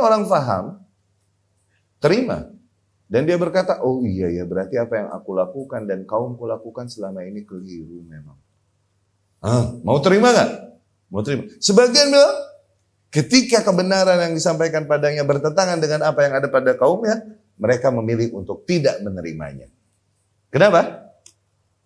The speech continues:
Karena bertentangan dengan seleranya dan selera kaumnya, dengan arus umum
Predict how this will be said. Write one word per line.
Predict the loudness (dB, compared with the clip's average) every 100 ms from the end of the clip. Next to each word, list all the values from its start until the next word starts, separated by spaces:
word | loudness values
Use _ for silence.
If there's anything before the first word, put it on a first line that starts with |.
| _
Karena | -12 -4
bertentangan | -2 0 2 4 4 4
dengan | 2
seleranya | 2 2 4 4 2 0 -2
dan | 0
selera | 2 2 2
kaumnya, | 4 2 2 -2
dengan | -4 -2 -4 -4
arus | -2 0 -2 -4
umum | -6 -4